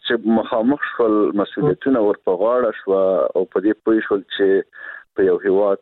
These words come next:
کې نظام څنګه چلیږي، نو د هغې دپاره خو خامخا د ولس مشروعیت پکار دی او په ځانګړې توګه د نړۍ قوانینو سره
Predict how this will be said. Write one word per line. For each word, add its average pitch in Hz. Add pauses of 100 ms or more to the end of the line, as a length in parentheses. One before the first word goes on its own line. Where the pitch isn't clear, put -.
(140)
کې 95
نظام 101 (140)
څنګه 107 (140)
چلیږي، 104 (520)
نو 95 (240)
د 95
هغې 135 (160)
دپاره 135 (120)
خو 113 (300)
خامخا 101 (380)
د 92
ولس 104 (100)
مشروعیت 92 (120)
پکار 117
دی 117 (120)
او 98
په - (140)
ځانګړې 92
توګه 117 (120)
د 95 (100)
نړۍ 113 (120)
قوانینو 98
سره 110